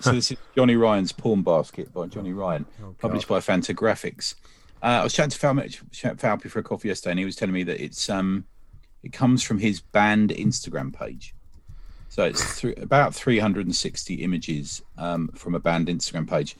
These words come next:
Speaker 1: Um, it's, it's, it's a hardback as well. It's like a little hardback book. Really interesting format. The, the outside of it, it's got no, um, um, dust jacket on it at all, but it looks like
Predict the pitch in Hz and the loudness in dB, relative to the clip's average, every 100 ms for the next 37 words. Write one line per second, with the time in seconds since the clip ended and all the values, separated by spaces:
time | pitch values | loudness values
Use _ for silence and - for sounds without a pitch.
0 | - - - - 98 104 101 - 101 - | -20 -20 -8 2 6 6 4 0 -4 -4
1 | - 117 - - 135 - 214 202 - - | -2 -4 -4 -2 0 4 6 6 4 0
2 | - - 160 131 - 147 139 147 135 123 | -2 2 4 4 2 0 2 2 2 4
3 | 147 156 - - - - - - - - | 6 6 4 -2 -4 -12 -12 -16 -20 -20
4 | - - - - - 92 - 147 - - | -20 -20 -20 -2 6 8 8 6 4 4
5 | 117 - 127 90 - - - - 131 - | 4 6 6 6 4 0 2 2 4 4
6 | - - 78 - - 135 131 156 196 165 | 2 -12 -12 -14 -8 4 6 8 8 6
7 | - 156 143 110 80 - - - - 123 | 8 8 8 4 0 -2 -4 -2 6 8
8 | 120 101 - 104 95 85 - - - 95 | 8 6 2 4 6 4 0 -10 0 4
9 | 90 85 82 - - 92 - - 90 - | 6 6 4 0 4 4 4 -2 0 0
10 | - 73 67 - - - - - - - | -2 -4 -4 -6 -4 -4 -6 -12 -16 -4
11 | - 117 104 143 165 - 147 123 - | 2 4 6 6 4 4 6 6 4